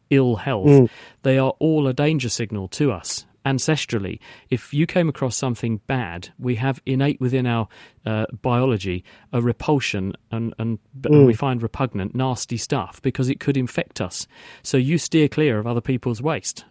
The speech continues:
Speaker 1: and other people's dead
Speaker 2: Mm.
Speaker 1: bodies and other things' dead bodies because they could, they could kill you, because they could infect you with things, they could,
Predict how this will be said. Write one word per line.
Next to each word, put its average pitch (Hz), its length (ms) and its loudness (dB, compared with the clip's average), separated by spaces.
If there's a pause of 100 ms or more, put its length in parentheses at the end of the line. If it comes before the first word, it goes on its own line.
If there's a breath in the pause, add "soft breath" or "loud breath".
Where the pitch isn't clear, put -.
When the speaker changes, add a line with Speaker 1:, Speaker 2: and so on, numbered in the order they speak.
(120)
Speaker 1:
and 120 100 -2
other 123 140 -2
people's 120 340 -4
dead 127 200 -2
Speaker 2:
Mm. - 40 2
Speaker 1:
bodies 117 480 6
and 113 100 0
other 127 200 -2
things' 156 360 -2
dead 104 220 -4
bodies 98 360 -6
because 127 340 -4
they 143 160 -2
could, 139 340 -4
they 139 140 0
could 147 300 -2
kill 214 200 0
you, 82 220 -4
because 101 300 -6
they 123 100 -2
could 113 140 -4
infect - 360 -6
you 127 100 0
with 120 120 -2
things, 120 320 -4
they 113 120 -4
could, 117 200 -6